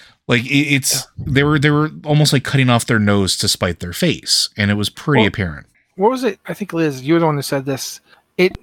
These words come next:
Speaker 2: it felt an awful lot like, you know, th-, some lawyer who had never played, uh, D and D in their life wrote this document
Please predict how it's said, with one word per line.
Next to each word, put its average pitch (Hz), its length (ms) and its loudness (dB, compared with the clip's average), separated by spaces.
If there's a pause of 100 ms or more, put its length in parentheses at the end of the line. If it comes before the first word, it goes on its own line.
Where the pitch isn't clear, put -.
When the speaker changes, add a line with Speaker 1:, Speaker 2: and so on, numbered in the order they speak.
Speaker 2:
it 180 160 2
felt 185 360 2
an 180 60 4
awful 170 240 4
lot 160 340 4
like, 160 400 -6
you 156 80 -2
know, 147 320 -4 (100)
th-, - 160 -8
some 160 300 -2
lawyer 151 340 2
who 139 240 -4
had 131 160 -6
never 135 240 -2
played, 135 340 -4 (440)
uh, 139 120 0
D 139 140 -4
and 139 80 -2
D 139 80 -2
in 135 80 -2
their 139 140 0
life 139 360 2
wrote 147 360 2
this - 280 -6
document - 540 -2